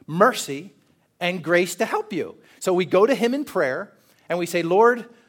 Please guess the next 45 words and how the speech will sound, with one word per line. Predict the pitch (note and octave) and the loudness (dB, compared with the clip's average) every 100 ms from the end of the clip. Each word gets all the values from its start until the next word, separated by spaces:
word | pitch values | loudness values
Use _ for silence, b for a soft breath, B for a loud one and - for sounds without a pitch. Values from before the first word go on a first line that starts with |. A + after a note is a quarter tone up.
| B | B
I'm | F3+ F3+ F3+ | -2 0 4
none | A3 | 4
of | F#3 | 4
these | D#3+ C#3 - | -4 -8 -8
things." | B2 A#2 B2 | -8 -10 -12
And | C3+ | -10
he | C#3+ | -8
goes, | C#3+ C3 | -8 -6
"I | C3 | -6
know." | C#3 A2 - _ b b b b b | -6 -8 -10 _ b b b b b
And | D3 | -8
then | C#3+ C3+ | -8 -10
I | C#3 | -14
said, | D#3+ | -8
"Lord, | D#3 F3 | -4 -2
I | C#3+ | -2
give | D#3 | -6
it | D#3+ | -8
to | D#3+ | -12
you. | C3+ G#2+ | -12 -10
I | A2+ | -10
give | C3+ E3 | -8 -6
you | D#3+ | -4
all | D3 F3 F#3 | 0 2 2
my | F3+ F3 | 2 0
shortcomings. | - F#3 F3+ C#3+ B2 B2 B2 b b b - | -2 -6 -6 -8 -8 -12 -16 b b b -8
May | D#3+ | -6
you, | E3 E3 | -6 -8
may | E3 E3+ | -6 -6
you | E3 | -6
please | D#3+ F#3 A3 G#3+ | -10 -8 -8 -6
give | G#3 | -6
me | F#3 | -8
grace | C#3 C#3+ E3 E3+ C3+ - - - b b b | -10 -4 0 0 -2 -10 -18 -20 b b b
so | - | -10
that | D3 | -2
I | D#3 | -2
would | C#3+ B2 | -2 -6
be | D#3 | -4
like | C#3+ C3 C3 | -2 -4 -6
you." | C3 G2+ - | -12 -12 -12
And | C3 | -14
he | B2 | -12
says, | B2+ A#2 | -12 -12
"Gladly. | A2 G#2+ G#2+ F2+ | -12 -14 -14 -20